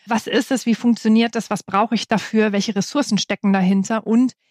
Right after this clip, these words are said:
wie kann Working Out Loud diesem ganz speziellen Unternehmen auch wirklich helfen.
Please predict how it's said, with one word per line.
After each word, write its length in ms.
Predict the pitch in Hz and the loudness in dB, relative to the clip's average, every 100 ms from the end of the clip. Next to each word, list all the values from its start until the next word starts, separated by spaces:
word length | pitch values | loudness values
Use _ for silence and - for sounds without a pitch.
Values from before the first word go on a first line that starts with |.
| _ _ | _ _
wie 240 | 202 208 254 | 0 2 2
kann 420 | - - 220 220 | 0 0 0 0
Working 320 | 202 - 208 | -4 -2 -2
Out 140 | 190 196 | -2 -4
Loud 320 | 180 196 - _ - | -4 -6 -10 _ -2
diesem 240 | 254 254 | 2 2
ganz 220 | 233 254 | 2 0
speziellen 760 | - - - - - 254 247 226 | -2 -4 -6 -4 0 2 2 2
Unternehmen 460 | 220 208 208 208 | -2 -2 0 0
auch 160 | 196 185 | -2 -8
wirklich 320 | 190 180 - | -8 -8 -6
helfen. 440 | 185 156 - 139 | -6 -6 -10 -16